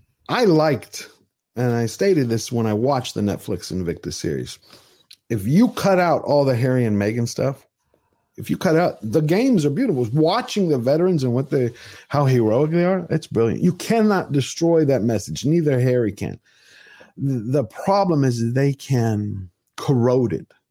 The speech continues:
to the outside world. "Oh, it's Harry and Meghan. I don't wanna watch it." That's why I told people, it's like, "Forget them. This is what they did bad, but this, these veterans deserve to be supported."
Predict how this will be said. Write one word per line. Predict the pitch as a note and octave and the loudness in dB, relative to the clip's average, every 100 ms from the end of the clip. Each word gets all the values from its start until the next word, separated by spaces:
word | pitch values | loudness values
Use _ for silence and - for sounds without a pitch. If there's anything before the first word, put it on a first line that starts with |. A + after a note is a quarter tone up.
| _ - | _ -6
to | |
the | A2+ F#2+ | -4 -2
outside | C2+ - D#2 D#2+ | -4 -6 -6 -4
world. | D2+ D#2 | -2 -2
"Oh, | C3+ G2+ | 0 -2
it's | - | -4
Harry | A2+ A2+ F2+ | -2 0 0
and | F#2 | 0
Meghan. | F#2+ D#2 | 0 -2
I | F2+ | -2
don't | F#2+ | -2
wanna | F2 | -2
watch | F2 E2+ | -2 -4
it." | F2+ - - - | -10 -16 -20 -8
That's | C#3+ F3+ | -6 -2
why | F3+ D#3 | 0 0
I | |
told | D3+ F#3+ F#3+ | 0 -2 0
people, | C3 | 0
it's | A#2+ | 0
like, | A2 G2 - _ _ | -2 -4 -10 _ _
"Forget | - C3 C3+ G#3 F#3+ | -4 0 2 0 0
them. | C#3+ D#3 F#3 - _ _ _ _ | 0 0 -4 -10 _ _ _ _
This | G#2+ | -6
is | D#3 | 0
what | F3 D3+ | 2 2
they | D3+ | 2
did | D3 C#3+ | 2 2
bad, | E3+ C3+ C#3+ - | 0 0 -4 -10
but | - - | -10 -2
this, | C#3 G#3 C3+ G#2+ - - _ - | 4 4 4 -2 -10 -18 _ -6
these | C#3+ D3 | -4 -2
veterans | C3 F#3 D#3 A#2+ G#2 | 2 2 4 2 0
deserve | G#2+ G#2 C3 C3+ G#2+ | 0 2 2 2 0
to | - | -4
be | B1+ | -6
supported." | F2+ D2+ A#2 C#3 B2+ | -6 -8 -4 -2 -4